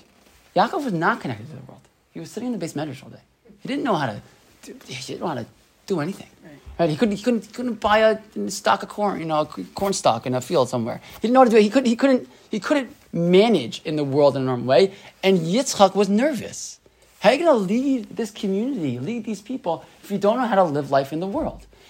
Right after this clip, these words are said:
Speaker 1: Esav, on the other hand, really knew how. But he knew that Esav was fighting with himself all the time. He says, yeah, Esav had this, like, internal battle that was going on himself. He wanted to be a good boy. He would come to Medrash, he would come to ask his father,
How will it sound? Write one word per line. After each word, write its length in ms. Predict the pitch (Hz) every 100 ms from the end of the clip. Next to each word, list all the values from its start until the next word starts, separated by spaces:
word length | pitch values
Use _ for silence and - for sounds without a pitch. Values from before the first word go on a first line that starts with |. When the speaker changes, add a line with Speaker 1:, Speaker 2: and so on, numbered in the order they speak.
| - 180
Speaker 1:
Esav, 300 | 240 302 240
on 60 |
the 60 | 165
other 200 | 135 131
hand, 220 | 139 156
really 180 | 165 226
knew 120 | 247
how. 340 | 220 285 269 - _ _ - - _ _ -
But 120 | 175
he 80 | 233
knew 220 | 294 339
that 160 | 175 185
Esav 320 | 220 247 220
was 120 | 233
fighting 420 | - - 262 262
with 80 | 196
himself 340 | 143 131 113 -
all 120 | 104
the 120 | -
time. 80 | - - - -
He 60 |
says, 200 | 185 165
yeah, 200 | 208 220 -
Esav 320 | 240 269 254
had 160 | 214 202
this, 120 | 196
like, 140 | 180
internal 540 | 190 185 - 240 233 190
battle 580 | 131 - 196 180 - - - - -
that 60 |
was 140 | 175 147
going 180 | 180
on 100 | 180
himself. 260 | 175 190 156
He 80 | 175
wanted 260 | 254 392
to 60 | 311
be 120 | 294
a 40 | 202
good 160 | 185
boy. 220 | 156 151 131 -
He 80 | 214
would 120 | 226
come 160 | 226 247
to 80 | 233
Medrash, 300 | 240 220 214
he 80 | 220
would 120 | 208
come 180 | 240 233
to 80 |
ask 220 | 247 233 226
his 140 | -
father, 440 | - 247 240 214